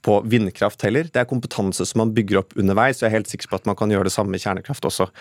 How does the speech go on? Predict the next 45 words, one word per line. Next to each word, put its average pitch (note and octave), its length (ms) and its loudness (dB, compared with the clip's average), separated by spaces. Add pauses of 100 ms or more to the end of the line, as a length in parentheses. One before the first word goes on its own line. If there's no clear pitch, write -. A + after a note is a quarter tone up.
(300)
Og B2+ 80 -6
når A#2 140 6
man B2 160 2
viser A2 240 2
til A#2 100 0
Finland, A2+ 400 4
så B2 220 2 (100)
tror A#2 160 2
jeg G#2+ 80 2
man A#2+ 140 2
må C3 100 2
skille G#2+ 380 2
mellom G#2 260 2
forskjellige A2 600 0
typer A#2+ 180 0
kjernekraftverk, C3 640 2
for A2+ 160 2
det, A2 240 2
den, A2 400 0
eh, G#2+ 400 2
de A2+ 240 4
kjernekraftverkene G#2 760 2
det - 100 0
er, G#2 160 2
eh, G2+ 80 0
snakk - 160 -4
om G#2+ 80 2
i A2+ 80 4
disse G#2+ 160 -2
tilfellene, G#2+ 460 0
det - 420 -12
er - 80 -2
såkalt G2+ 240 0
modulbaserte, G#2+ 880 4
altså A2 180 0
de G#2 300 4
kan G#2+ 160 0
settes - 400 -2
opp G2 160 0
raskere - 320 0
og A2+ 80 2
nesten G#2+ 400 -2
serieproduserte G#2+ 1000 2
kjernekraftverk A2 1040 2
som, A2+ 220 2